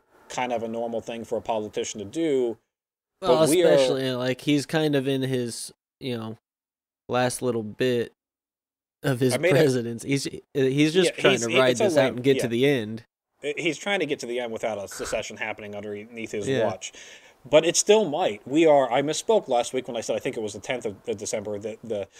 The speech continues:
Speaker 1: South Carolina is gonna vote on the twentieth of December about secession. So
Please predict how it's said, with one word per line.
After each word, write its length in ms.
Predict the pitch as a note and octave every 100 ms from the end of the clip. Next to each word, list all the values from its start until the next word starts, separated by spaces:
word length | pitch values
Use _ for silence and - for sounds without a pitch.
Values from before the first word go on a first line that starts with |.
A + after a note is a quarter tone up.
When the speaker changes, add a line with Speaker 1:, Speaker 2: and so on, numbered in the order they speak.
| -
Speaker 1:
South 260 | - E3 D#3+
Carolina 340 | D#3+ C#3+ C3+
is 80 | B2
gonna 120 | B2+
vote 240 | A2 C3 B2+
on 60 | G#2
the 60 |
twentieth 420 | - F#3 E3+ B2
of 60 | G#2
December 360 | G2+ A2 E2+ D#2+ - _ A#2+
about 240 | A2 -
secession. 460 | - - G2 - - _ _ _ _
So 420 | - C3+ A#2+ A#2